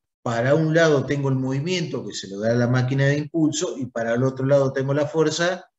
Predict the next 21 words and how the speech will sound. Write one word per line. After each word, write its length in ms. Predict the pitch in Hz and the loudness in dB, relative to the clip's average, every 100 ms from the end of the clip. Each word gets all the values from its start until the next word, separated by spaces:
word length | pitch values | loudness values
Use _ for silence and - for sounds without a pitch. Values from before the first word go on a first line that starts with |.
| _ - | _ -8
que 160 | 120 | -4
es 320 | 123 127 - _ - | -4 -6 -14 _ -10
la 420 | 110 117 110 - | -6 -4 -6 -4
que 460 | 123 123 120 - _ | 0 2 2 -4 _
está, 760 | - 104 - 151 139 123 - - _ _ _ _ _ | -14 -14 -4 0 2 2 -4 -14 _ _ _ _ _
este, 320 | 101 - 117 | -16 -10 -10
produciendo 1200 | 123 151 151 147 135 196 180 131 131 151 160 - _ _ | 0 4 4 2 0 2 2 2 0 -2 -4 -14 _ _
el 160 | 113 | -8
efecto 540 | 113 - 143 131 127 113 | -6 0 0 0 0 2
de 100 | 113 | 2
reacción 760 | 135 160 156 165 165 185 - _ - | 2 0 0 0 0 -2 -12 _ -20
que 100 | - | -10
está 180 | 120 | -6
produciendo 500 | 120 120 117 123 110 | -4 -4 -2 -4 -2
el 80 | 110 | -4
generador. 560 | - 98 90 90 80 95 | -6 -10 -10 -12 -12 -14
Esa 240 | - - | -6 -4
sería 680 | - 123 123 135 156 - - _ _ | -2 0 4 4 2 -2 -16 _ _
la 240 | 113 110 | -8 -6
cupla 380 | - 139 131 135 | -4 -4 0 2
electromagnética 1400 | 135 165 160 170 160 160 170 165 143 160 160 165 175 - | 4 2 2 0 0 0 0 0 -2 -6 -2 -2 -2 -6